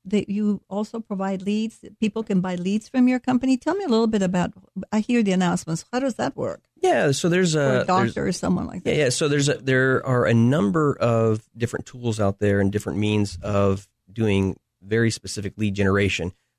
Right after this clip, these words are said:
Speaker 2: Uh, and it's for certain industries, right? Uh, home services would be a big one. Um, yeah, attorneys are always looking for lead generation.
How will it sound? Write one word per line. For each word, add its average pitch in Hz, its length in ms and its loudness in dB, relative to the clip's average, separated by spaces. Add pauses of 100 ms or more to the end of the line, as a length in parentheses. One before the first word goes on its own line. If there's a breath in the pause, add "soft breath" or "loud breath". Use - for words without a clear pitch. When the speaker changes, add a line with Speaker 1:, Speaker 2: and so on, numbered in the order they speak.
(120)
Speaker 2:
Uh, 95 200 -18
and 139 160 2
it's 131 240 2
for 120 180 -2
certain 95 460 -2
industries, 110 500 -2
right? 95 300 2
Uh, 95 240 -6
home 117 180 0
services 120 580 -2
would 107 120 -4
be 107 100 -2
a 98 80 2
big 98 160 0
one. 95 260 0 (380)
Um, 95 560 2
yeah, 104 160 -16 (960)
attorneys 104 640 0
are 95 100 2
always 98 200 2
looking 90 180 -14
for 95 180 -10
lead 95 180 -6
generation. 92 500 -4